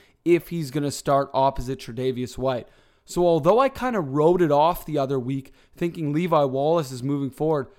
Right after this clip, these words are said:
I still think there actually is a battle. I've changed my mind now. After speaking to some of my sources, there is clearly still an opportunity for Dane Jackson,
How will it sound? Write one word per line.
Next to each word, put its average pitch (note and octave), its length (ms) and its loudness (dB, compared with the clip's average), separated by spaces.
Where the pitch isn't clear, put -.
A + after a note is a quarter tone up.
I G#3 200 -8
still C#4 300 -4
think C4+ 220 -8
there A3+ 160 -2
actually A3 380 -4
is F#3 100 -4
a F3 60 -4
battle. C#3+ 400 0
I've C3+ 160 -6
changed A3+ 440 -8
my G3+ 140 -4
mind E3+ 360 -2
now. C3 300 -6
After D#3+ 300 -6
speaking - 380 -10
to C4+ 100 -4
some G#3 200 -8
of G3+ 60 -4
my F3+ 120 -2
sources, E3+ 600 -6
there A3 260 2
is C4 180 -4
clearly F#3 680 0
still G#3+ 400 0
an G#3 120 -2
opportunity F#3 760 -2
for F#3 160 -6
Dane F#3 260 -2
Jackson, G3 560 -4